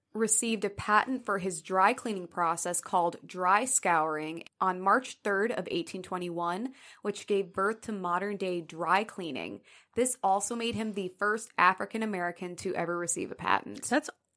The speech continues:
Speaker 2: awesome.
Speaker 1: Right. So she's coming from some pretty incredible
Speaker 2: Right? She's
Speaker 1: people
Speaker 2: got some
Speaker 1: already.
Speaker 2: high standards.
Speaker 1: Oh, yeah. Yeah. The bar is set and it is high. Her mother, also named Elizabeth,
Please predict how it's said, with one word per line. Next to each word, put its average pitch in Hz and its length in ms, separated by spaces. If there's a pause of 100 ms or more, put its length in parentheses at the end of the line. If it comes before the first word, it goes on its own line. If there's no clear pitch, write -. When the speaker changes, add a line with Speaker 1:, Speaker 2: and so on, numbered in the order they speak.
(140)
Speaker 2:
awesome. 175 640
Speaker 1:
Right. 240 260
So 311 380
she's - 460
coming 214 640
from 214 180
some 214 180
pretty 214 460
incredible 190 420
Speaker 2:
Right? 220 200
She's - 160
Speaker 1:
people 285 100
Speaker 2:
got - 80
some - 100
Speaker 1:
already. 226 200
Speaker 2:
high 220 40
standards. 180 920
Speaker 1:
Oh, 233 200
yeah. 185 320 (160)
Yeah. 190 360
The 220 160
bar 240 360
is 220 200
set 165 400
and 185 120
it 185 120
is 180 200
high. 160 580 (440)
Her 226 120
mother, 226 600 (120)
also 294 380
named 190 240
Elizabeth, 180 600